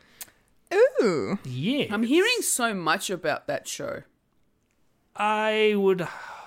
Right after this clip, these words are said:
Speaker 2: I would recommend it. It's definitely a good watch. Probably not for you, Fulia.
Speaker 3: Okay.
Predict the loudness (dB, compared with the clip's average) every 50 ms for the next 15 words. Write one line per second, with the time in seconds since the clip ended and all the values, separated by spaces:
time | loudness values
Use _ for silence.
0 | -20 -20 -20 _ -6 -2 -2 0 0 0 2 2 2 2 4 4 4 4 4 4
1 | 2 2 0 -10 _ _ _ _ _ -8 -6 -6 -6 -6 -4 -2 -4 -4 -4 -4
2 | -4 -2 -2 0 0 -2 -2 -2 -4 -4 -4 -2 -2 -2 -4 -4 -6 -10 -10 -12
3 | -14 _ _ _ _ _ _ _ _ _ _ _ _ _ _ _ _ _ _ -20
4 | -18 -16 -14 -12 -10 -8 -4 0 2 4 4 4 4 2 2 0 0 2 4 4
5 | 2 2 0 0 0 2 2 0 0 -2 -4 -8 -18 _ _ _ _ _ _ _
6 | _ _ -12 -10 -10 -12 -12 -14 -12 -10 -10